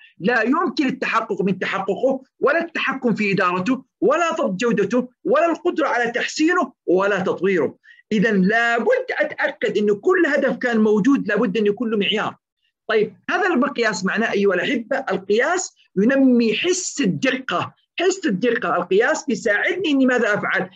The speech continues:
إني أراقب. ولذلك اللورد كالفين هذا أبو علم الفيزياء ماذا يقول؟ "عندما يمكنك قياس ما تتحدث عنه والتعبير عنه بالأرقام أنت تعرف شيئًا عنه، وعندما لا تستطيع التعبير عنه بالأرقام تكون معرفتك من النوع الهزيل وغير المرضي".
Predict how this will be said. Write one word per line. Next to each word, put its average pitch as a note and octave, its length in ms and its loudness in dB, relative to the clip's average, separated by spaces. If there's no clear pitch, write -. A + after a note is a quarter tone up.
إني G#3+ 140 4
أراقب. G#3 500 2
ولذلك G3+ 420 0
اللورد B3+ 300 -2
كالفين B3 420 -2
هذا F#3 220 0
أبو A#3 200 2
علم G3+ 200 2
الفيزياء F#3+ 460 -2
ماذا G3 240 0
يقول؟ F3+ 380 0
"عندما G#3+ 280 2
يمكنك G#3+ 640 2
قياس B3 320 -2
ما G#3 80 0
تتحدث G3+ 520 -4
عنه F3+ 200 2
والتعبير D#3 580 0
عنه D4+ 240 0
بالأرقام C4+ 600 0
أنت F#3+ 140 2
تعرف F3+ 300 0
شيئًا D3+ 320 0
عنه، B2+ 260 -2
وعندما A#3 440 0
لا F#4+ 360 0
تستطيع C#4+ 380 -2
التعبير G3+ 400 -2
عنه G3+ 200 2
بالأرقام F3+ 520 0
تكون G#3 420 -2
معرفتك G3 540 -2
من F3+ 80 -8
النوع G#3 280 0
الهزيل G3 560 0
وغير A#3+ 280 2
المرضي". A3+ 500 0